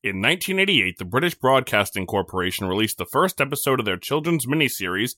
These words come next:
based on C S Lewis's beloved books, The Chronicles of Narnia. The series was well-received and even nominated for an Emmy in the category of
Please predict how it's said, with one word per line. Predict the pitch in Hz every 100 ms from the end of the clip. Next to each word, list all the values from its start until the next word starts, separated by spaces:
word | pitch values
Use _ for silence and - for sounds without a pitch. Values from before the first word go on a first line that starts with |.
| -
based | 143 170 -
on | 101 98
C | - 196
S | 202 -
Lewis's | 160 175 - 170
beloved | - 98 98 143 135 -
books, | 135 151 - - _ _ -
The | 82
Chronicles | - - 127 147 156 151
of | 131
Narnia. | 117 127 110 87 50 - _ _ _ -
The | 107
series | - 180 202 160
was | 117 110 104
well-received | 107 151 214 226 - 147 175 131
and | 117
even | 185 180
nominated | 135 151 160 165 165 -
for | 131
an | 123
Emmy | 147 185 127 139 -
in | 127
the | 110
category | - 151 151 143 143 143
of | 117